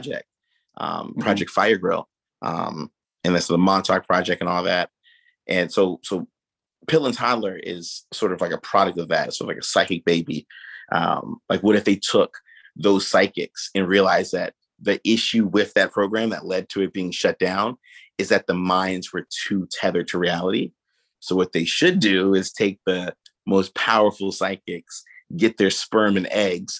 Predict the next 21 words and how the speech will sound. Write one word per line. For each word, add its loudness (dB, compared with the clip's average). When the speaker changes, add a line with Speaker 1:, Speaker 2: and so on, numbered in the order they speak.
Speaker 1:
dismiss 4
them, 0
create 2
an -2
embryo, 0
and 0
then 0
clone 0
the -2
embryo, -8
and 4
then 6
use 6
the 2
babies 4
to 2
actually -4
do -6
what -8
they -10
need. -12